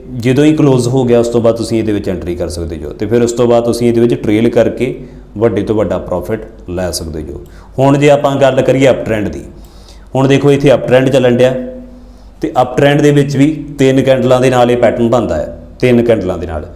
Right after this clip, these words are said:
ਹੁਣ ਪਹਿਲਾ ਦੇਖੋ ਕੈਂਡਲ ਇੱਥੇ ਅਪ ਟ੍ਰੈਂਡ ਦੇ ਵਿੱਚ ਹਰਾ ਕੈਂਡਲ ਹੋਊਗਾ, ਹਰਾ ਕੈਂਡਲ,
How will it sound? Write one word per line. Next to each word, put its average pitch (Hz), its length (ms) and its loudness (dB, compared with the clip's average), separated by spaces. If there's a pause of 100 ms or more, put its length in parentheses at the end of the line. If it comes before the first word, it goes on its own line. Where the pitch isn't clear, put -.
(280)
ਹੁਣ 123 140 0
ਪਹਿਲਾ 131 340 2
ਦੇਖੋ 131 260 0
ਕੈਂਡਲ 127 300 0
ਇੱਥੇ 131 320 0
ਅਪ - 120 -4
ਟ੍ਰੈਂਡ 123 240 0
ਦੇ 127 60 -2
ਵਿੱਚ 123 180 -2
ਹਰਾ 120 240 0
ਕੈਂਡਲ 95 300 -4
ਹੋਊਗਾ, 90 320 -6 (380)
ਹਰਾ 113 120 2
ਕੈਂਡਲ, 139 500 0